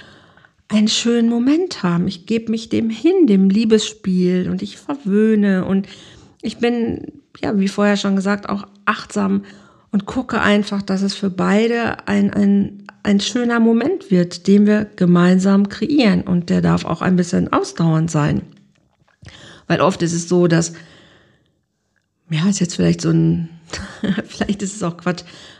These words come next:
aber ich hab's häufiger erlebt, dass Männer tatsächlich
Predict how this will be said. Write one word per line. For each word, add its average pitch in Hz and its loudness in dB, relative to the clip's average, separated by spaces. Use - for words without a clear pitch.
aber 180 0
ich 208 0
hab's 220 -4
häufiger 190 4
erlebt, 175 2
dass 165 -6
Männer 160 0
tatsächlich 170 -4